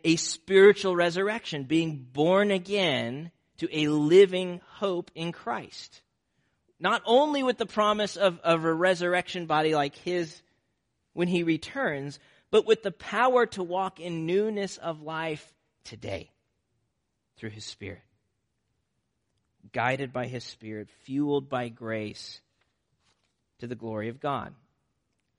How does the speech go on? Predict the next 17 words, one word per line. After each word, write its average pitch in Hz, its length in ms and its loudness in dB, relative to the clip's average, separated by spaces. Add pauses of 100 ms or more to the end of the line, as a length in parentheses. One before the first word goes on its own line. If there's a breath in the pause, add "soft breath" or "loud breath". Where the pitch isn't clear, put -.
(180)
That 170 440 0
is 160 380 0
your 139 640 0
new 123 680 -4 (440)
identity. 107 840 -10 (1600)
You 135 200 -4
are 131 100 -4
not 139 360 -4
who 147 140 -10
you 147 220 -2
once 127 320 -4
were. 104 380 -10 (1400)
You 127 200 -6
are 127 120 -4
a 120 120 -6
new 135 380 -4
creation 104 800 -12